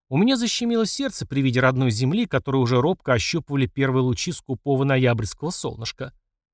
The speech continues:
Иней лежал на пожухлой траве, и над полями плыл розоватый туман.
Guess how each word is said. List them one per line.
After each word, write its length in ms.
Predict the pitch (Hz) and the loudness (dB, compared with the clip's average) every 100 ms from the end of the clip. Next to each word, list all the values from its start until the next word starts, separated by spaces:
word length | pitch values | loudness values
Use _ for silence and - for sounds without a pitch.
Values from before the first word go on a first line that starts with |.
| _ _ _ | _ _ _
Иней 280 | 202 247 240 | 0 2 4
лежал 320 | 220 190 220 | 2 4 4
на 100 | 208 | 2
пожухлой 500 | - 180 185 - 165 | 2 2 2 0 -2
траве, 380 | - 156 147 147 | 0 0 2 4
и 40 | 131 | 2
над 160 | 127 | 0
полями 380 | - 180 269 240 | 0 2 2 0
плыл 260 | - 151 170 | 0 0 2
розоватый 520 | 131 117 117 120 113 | 2 2 2 0 -2
туман. 420 | - 123 110 - | -2 -2 -2 -6